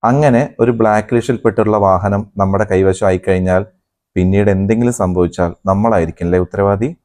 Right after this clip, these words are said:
അത് ഒഴിവാക്കാൻ വേണ്ടിയിട്ട് ഗവൺമെന്റിന്റെ ഈ ഒരു സൈറ്റിൽ പോയിട്ട്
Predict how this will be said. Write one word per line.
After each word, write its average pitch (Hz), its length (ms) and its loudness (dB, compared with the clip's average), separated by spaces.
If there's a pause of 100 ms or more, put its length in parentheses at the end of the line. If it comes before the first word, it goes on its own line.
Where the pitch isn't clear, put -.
(760)
അത് 139 160 2
ഒഴിവാക്കാൻ 113 500 2
വേണ്ടിയിട്ട് 85 380 -2 (400)
ഗവൺമെന്റിന്റെ 110 600 2
ഈ - 100 2
ഒരു 107 160 -4
സൈറ്റിൽ 90 360 -2
പോയിട്ട് 78 320 -2